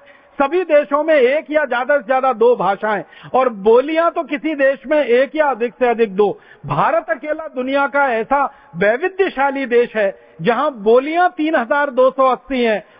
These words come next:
और भाषाएं बाईस हैं, तो शब्दों का भंडार तो सबसे बड़ा हमारे ही पास होगा। तो भाषा की समृद्धि तो हमारे पास है, अंग्रेजों के पास क्या है? ऐसी भाषा है अंग्रेजी। अब इस भाषा को लोग कहते हैं कि दुनिया की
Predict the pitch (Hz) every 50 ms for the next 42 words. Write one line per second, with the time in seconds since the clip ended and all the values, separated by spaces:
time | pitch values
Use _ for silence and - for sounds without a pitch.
0 | - 214 214 220 202 170 147 170 185 202 - - 277 302 330 339 311 240 226 220
1 | 247 311 320 285 - 269 262 226 - - - - - - 254 269 254 - - 233
2 | 247 247 269 320 320 320 320 320 285 247 302 - 214 226 247 240 247 262 262 262
3 | 294 285 - - 233 214 _ - 262 254 233 226 226 220 220 - - _ _ -
4 | - 196 202 214 214 226 254 262 277 311 349 - - 269 262 262 247 - 226 233
5 | 214 214 202 196 190 - - - - _ _ - 254 262 254 190 151 165 190 202
6 | 233 277 285 262 302 254 - 269 254 262 277 285 262 269 311 302 247 320 294 247
7 | 175 185 196 220 240 294 349 339 - - 277 262 254 - - 220 202 151 - _
8 | _ _ _ - 208 185 214 233 254 269 254 294 302 277 294 277 196 247 233 220
9 | - _ - 214 196 185 185 185 _ _ _ _ _ _ _ _ _ _ _ _
10 | - - 233 262 285 277 - 359 370 277 220 185 226 233 - 254 254 240 202 262
11 | 294 269 247 233 214 202 196 185 170 175 165 151 - _ _ _ - - - -
12 | - 247 269 330 339 294 254 233 226 226 254 254 285 285 302 294 302 302 285 262
13 | 262 277 285 277 - 262 247 226 - 277 240 233 240 247 226 262 226 226 247 254
14 | 262 254 254 247 247 247 233 226 214